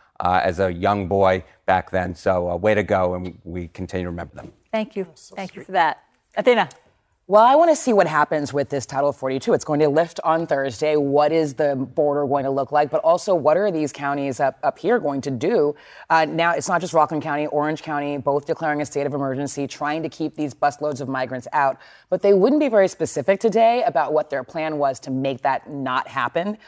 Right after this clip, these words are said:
Speaker 3: apart from fines or possibly an injunction. And so who knows what kind of dramatic scenes we can see play out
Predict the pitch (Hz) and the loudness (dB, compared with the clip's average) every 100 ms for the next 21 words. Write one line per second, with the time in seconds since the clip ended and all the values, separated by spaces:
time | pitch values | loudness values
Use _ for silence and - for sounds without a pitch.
0 | - - 160 165 139 147 - 143 139 139 | -14 -10 -2 -2 -2 -6 -2 0 0 -2
1 | 131 135 131 - - 131 143 139 139 131 | -2 -4 -4 -10 -10 -10 -6 -6 -4 -4
2 | 123 139 139 - 131 123 _ _ - - | -2 -2 -4 -8 -10 -10 _ _ -18 -6
3 | 170 - 170 160 - - - 240 196 208 | -4 2 2 2 -4 -10 -2 0 2 0
4 | 151 160 - 165 139 127 151 143 135 - | 0 -4 -4 -6 -6 -4 -2 -2 -2 -6
5 | 151 127 131 120 - 135 131 131 139 127 | -4 -4 -6 -6 -8 -8 -4 0 2 0